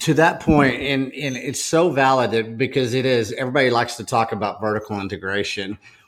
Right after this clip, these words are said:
Well, i-, it is. It's, it, it's almost a fairy tale because of the regulatory cap. You need community. You need relationships.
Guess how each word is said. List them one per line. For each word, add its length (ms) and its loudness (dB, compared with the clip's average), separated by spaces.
Well, 440 4
i-, 160 -6
it 340 -2
is. 320 4
It's, 180 -4
it, 240 -12
it's 280 -8
almost 360 2
a 60 0
fairy 380 2
tale 360 -4
because 280 0
of 60 -4
the 80 2
regulatory 580 2
cap. 240 -2
You 180 2
need 540 6
community. 640 0
You 280 4
need 400 6
relationships. 1080 0